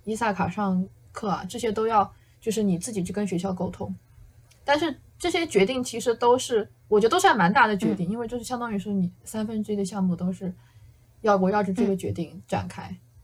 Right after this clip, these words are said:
Speaker 1: 但所以说我就觉得我们应该要有多，更多的时间去做这些决定。但是我们的就是老师会就一直希望我们就是早早，就是早，早点告诉他们，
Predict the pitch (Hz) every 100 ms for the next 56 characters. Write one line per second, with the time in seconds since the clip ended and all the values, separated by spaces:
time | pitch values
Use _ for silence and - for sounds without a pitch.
0 | _ - - 269 269 262 294 339 269 165
1 | 233 220 233 185 160 175 233 220 160 208
2 | - 233 208 202 185 180 190 196 190 190
3 | 185 190 185 101 - 107 - - - _
4 | - 262 254 247 220 - - _ - 220
5 | 185 190 226 220 - 220 220 214 180 180
6 | 202 220 214 247 233 185 190 - - -
7 | 240 220 196 147 - 160 180 196 - -
8 | 165 180 - - 202 - - 175 202 180
9 | 180 180 180 180 - - -